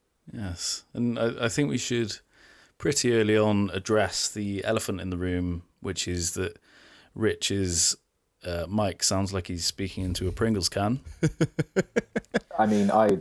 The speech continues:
Speaker 3: was totally unprepared for this. So hopefully
Speaker 2: Yeah.
Speaker 3: the next time we record, people will actually be able to hear me.
Speaker 2: Barney's actually just made a fantastic segue as well, because, uh, one of the first things I wanna talk about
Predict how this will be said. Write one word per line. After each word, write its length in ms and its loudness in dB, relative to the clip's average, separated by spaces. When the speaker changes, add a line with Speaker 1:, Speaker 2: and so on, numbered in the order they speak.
Speaker 3:
was 200 0
totally 300 0
unprepared 440 -4
for 120 -12
this. 380 -8
So 340 2
hopefully 340 2
Speaker 2:
Yeah. 40 0
Speaker 3:
the 80 6
next 240 0
time 240 0
we 80 -2
record, 540 -2
people 240 0
will 100 4
actually 220 -2
be 80 0
able 120 2
to 140 -20
hear 160 0
me. 200 -4
Speaker 2:
Barney's 240 2
actually 240 0
just 200 0
made 220 2
a 300 4
fantastic 580 -2
segue 560 0
as 140 -8
well, 240 4
because, 580 -4
uh, 60 -8
one 140 -2
of 20 0
the 100 -2
first 200 0
things 160 -2
I 80 2
wanna 180 0
talk 240 -8
about 300 0